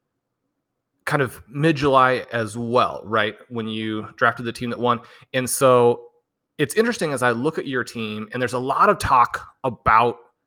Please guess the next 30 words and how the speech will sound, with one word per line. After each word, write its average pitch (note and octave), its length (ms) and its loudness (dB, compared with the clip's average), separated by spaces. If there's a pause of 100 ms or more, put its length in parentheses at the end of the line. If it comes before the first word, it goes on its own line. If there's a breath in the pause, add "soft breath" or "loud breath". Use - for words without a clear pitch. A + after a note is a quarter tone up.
(1300)
when E3+ 160 4
the E3+ 80 2
best D3 240 0
time C3 180 0
to A2+ 60 -6
draft - 340 -8
is. - 240 -14 (460 soft breath)
If B2 100 -10
you B2 80 -6
draft B2+ 320 2
very, D3 380 2
very D3+ 320 0
early, A#2+ 560 -2 (200)
then, A2+ 640 -6 (380)
you B2+ 60 -8
know, B2 40 -6
maybe B2+ 160 -4
you A#2 60 -8
get A2 140 -6
some G#2+ 120 -12
crazy B2+ 380 -6
A A#2+ 60 -6
D A#2 60 -8
P A#2 160 -8
values. G#2+ 520 -2
If A#2+ 120 -16
you B2 60 -4
draft C3+ 340 0
at A#2 140 -10
the G#2+ 180 -10